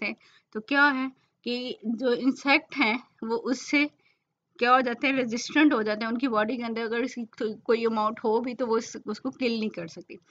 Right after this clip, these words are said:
Since it was soluble in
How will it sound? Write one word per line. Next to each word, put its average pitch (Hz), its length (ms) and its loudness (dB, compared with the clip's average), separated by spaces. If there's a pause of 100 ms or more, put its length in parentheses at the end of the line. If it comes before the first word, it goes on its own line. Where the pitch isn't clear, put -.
(760)
Since 320 440 2 (840)
it 240 180 6 (420)
was 226 160 4 (180)
soluble 262 500 2
in 262 80 2